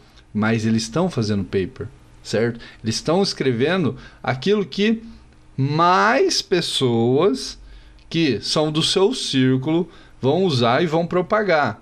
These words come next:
E vai criar o quê? A mentira virando verdade, certo?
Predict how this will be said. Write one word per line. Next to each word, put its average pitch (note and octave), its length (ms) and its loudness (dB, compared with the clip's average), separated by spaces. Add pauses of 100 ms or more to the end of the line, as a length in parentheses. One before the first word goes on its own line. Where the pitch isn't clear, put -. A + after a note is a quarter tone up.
(880)
E A3+ 300 2
vai B2+ 400 0
criar C3 520 0
o F3 100 -2
quê? C3 320 -2 (720)
A A#2 140 0
mentira F3+ 760 0 (200)
virando B2+ 600 0
verdade, G#2 680 0 (120)
certo? C3+ 480 -2